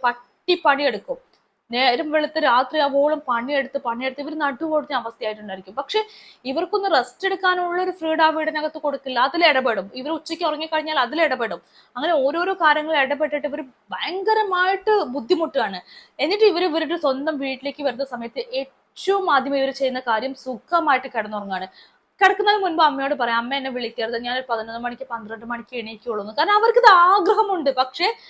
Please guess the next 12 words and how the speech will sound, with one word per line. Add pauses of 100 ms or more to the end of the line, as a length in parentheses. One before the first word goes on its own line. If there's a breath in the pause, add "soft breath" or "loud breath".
(240 loud breath)
നടക്കില്ല.
ഇങ്ങനെ
എല്ലാ
കാര്യങ്ങളിലും
ഒരു
മനുഷ്യന്റെ
ബേസിക്
ആയിട്ടുള്ള
കാര്യങ്ങളിൽ
പോലും (440 soft breath)
ഇടപെട്ട്
ഇടപെട്ടാണ്